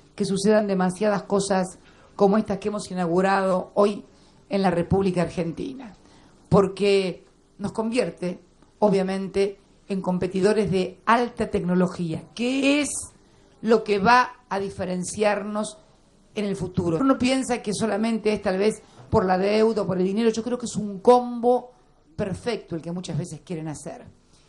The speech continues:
Quieren volver a esa Argentina de mano de obra barata, de alto endeudamiento. ¿Te imaginas?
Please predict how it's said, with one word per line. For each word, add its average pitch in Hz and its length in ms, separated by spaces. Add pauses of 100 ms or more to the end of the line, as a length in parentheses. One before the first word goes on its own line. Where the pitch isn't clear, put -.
(280)
Quieren 226 220
volver 220 240
a 233 40
esa 202 120
Argentina 220 920 (300)
de 196 100
mano 196 240
de 190 80
obra 190 140
barata, 220 640
de 190 140
alto 196 220
endeudamiento. 214 1080 (340)
¿Te 196 80
imaginas? 190 640